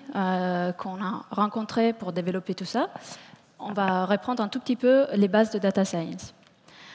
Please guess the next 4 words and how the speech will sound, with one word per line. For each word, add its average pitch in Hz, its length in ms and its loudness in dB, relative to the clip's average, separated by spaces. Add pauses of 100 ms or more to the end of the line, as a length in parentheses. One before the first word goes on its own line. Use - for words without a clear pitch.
(160)
Donc, 247 320 -4 (960)
pour 262 160 -2
commencer, 233 600 4 (200)
euh, 185 500 2